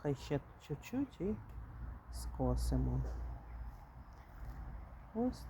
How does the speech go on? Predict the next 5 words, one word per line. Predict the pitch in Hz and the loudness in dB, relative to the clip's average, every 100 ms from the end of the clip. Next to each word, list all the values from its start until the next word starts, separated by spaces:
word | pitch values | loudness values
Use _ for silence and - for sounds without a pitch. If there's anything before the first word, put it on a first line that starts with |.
| - | 0
тут | 160 170 - - - - - - - - - - - - - - - - - - - | 2 2 -2 -6 -6 -8 -10 -10 -8 -8 -8 -10 -10 -10 -10 -10 -10 -8 -8 -10 -6
так | 131 135 - - - - - - - - - - - - - - - - - - | -2 -2 -2 -8 -10 -12 -10 -8 -8 -10 -12 -14 -16 -18 -16 -14 -10 -10 -6 2
квітне | 147 220 - - 233 214 - - - - - - - - - - - - - - - - | 4 4 2 2 4 4 -4 -14 -16 -16 -14 -14 -14 -14 -14 -14 -14 -18 -18 -16 -14 -4
наша | 131 123 - 135 - - - - | -2 -2 -4 -4 -4 -10 -10 -2
ранкова | 135 135 131 - 127 120 | 6 6 6 4 2 2